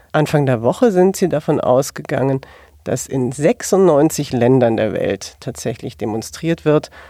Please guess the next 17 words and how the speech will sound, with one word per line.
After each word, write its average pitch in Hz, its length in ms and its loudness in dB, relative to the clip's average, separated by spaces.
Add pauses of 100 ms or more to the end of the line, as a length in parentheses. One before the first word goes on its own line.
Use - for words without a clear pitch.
(400)
In 147 200 0
Deutschland 170 680 4
sind 156 260 -2
es - 180 -10
wohl 131 280 2
allein 131 520 0 (560)
rund 139 500 0
hundertachtzig 143 840 -2
Proteste, - 560 -4
die - 280 -8 (100)
erwartet - 520 -10
werden. - 300 -8 (1040)
Die 196 60 2
Jugendlichen 220 540 4
haben 170 240 4
übrigens 151 460 -2
inzwischen, 139 560 0